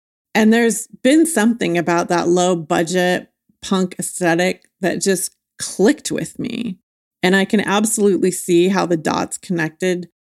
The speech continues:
from new wave to dump me at the door of grunge. There are so many people in the early eighties that were producing music, making music that were just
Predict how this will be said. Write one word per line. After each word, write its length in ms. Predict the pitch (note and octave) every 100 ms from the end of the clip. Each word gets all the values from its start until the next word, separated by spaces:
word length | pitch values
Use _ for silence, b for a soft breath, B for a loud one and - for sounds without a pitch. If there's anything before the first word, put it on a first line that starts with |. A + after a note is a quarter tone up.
| _ _ -
from 460 | - F#3+ D#3+ E3
new 200 | F3 F3
wave 440 | E3+ E3+ E3+ F3 -
to 120 | F#3+
dump 320 | E3 E3+ D#3+
me 320 | F3 E3+ E3+ E3
at 140 | F3
the 60 | E3
door 320 | E3+ E3+ -
of 220 | - D#3
grunge. 520 | - - - A3 - _ _ _ _ _ _ -
There 300 | F#3 B3+ B3
are 420 | A3 G3+ F#3+ - _ -
so 200 | E3+ A#3
many 180 | A#3+ A3
people 320 | G3+ F3+ F3
in 160 | E3+ E3+
the 80 |
early 300 | - E3+ F3
eighties 600 | E3 E3+ E3+ E3+ E3 D#3+ - _ _ _ -
that 100 | E3
were 180 | F3 E3
producing 600 | - G3 F3+ E3+ F3+ E3+
music, 420 | E3 E3 E3+ D#3+
making 300 | F3 - E3+
music 440 | E3+ E3 E3+ E3+
that 160 | - -
were 200 | F3 F3
just 440 | G#3+ F#3 F3 -